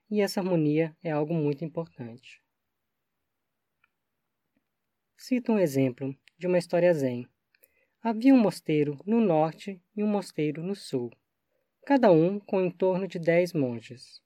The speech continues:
O do norte era conhecido pela harmonia do grupo,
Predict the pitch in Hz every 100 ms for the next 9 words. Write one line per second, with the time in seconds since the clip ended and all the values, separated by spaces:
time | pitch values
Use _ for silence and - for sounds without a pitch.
0 | _ _ _ - _ _ 254 226 202 165
1 | 170 175 180 170 175 156 - 170 170 170
2 | 160 165 165 170 175 143 131 -